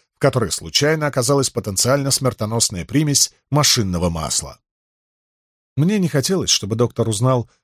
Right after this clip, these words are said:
насколько меня интересует это событие, поэтому я попросил немного передохнуть. Опёршись на спинку стула, я глядел на экран. «Тревога была объявлена президентом в шесть часов утра на пресс-конференции»,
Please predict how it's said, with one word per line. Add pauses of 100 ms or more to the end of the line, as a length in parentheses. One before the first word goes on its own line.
насколько
меня
интересует
это
событие, (380)
поэтому
я
попросил
немного
передохнуть. (260)
Опёршись
на
спинку
стула, (540)
я
глядел
на
экран. (1600)
«Тревога
была
объявлена
президентом
в
шесть
часов
утра
на
пресс-конференции»,